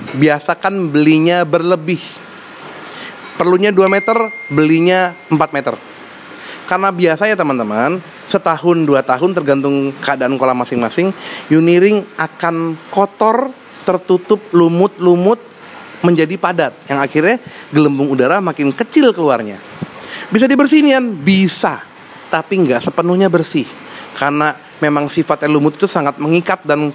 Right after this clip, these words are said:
kuat. Jadi kalau udah nggak ketolong, ya jangan pelit-pelit. Buang yang lama, ganti yang baru. Tapi kalau punya pemberatnya seperti ini, yang dibuang selang aeratornya aja.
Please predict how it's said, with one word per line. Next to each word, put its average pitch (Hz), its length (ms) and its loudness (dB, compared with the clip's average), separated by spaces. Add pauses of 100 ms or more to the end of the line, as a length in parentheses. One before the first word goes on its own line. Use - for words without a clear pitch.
kuat. 208 320 2 (960)
Jadi 185 160 2
kalau 190 160 2
udah 147 160 -2
nggak 117 80 -10
ketolong, 147 480 2
ya 131 160 0
jangan 110 240 -2
pelit-pelit. 269 400 2 (400)
Buang 127 480 4
yang 120 140 0
lama, 135 260 0 (320)
ganti 131 520 0
yang 135 120 -2
baru. 104 240 -2 (880)
Tapi 208 160 -2
kalau 233 240 2
punya 175 160 0
pemberatnya 156 400 0
seperti 131 400 -4
ini, 175 320 2 (2000)
yang 151 240 0
dibuang 151 720 0 (580)
selang 160 380 0
aeratornya 160 560 0
aja. 247 200 2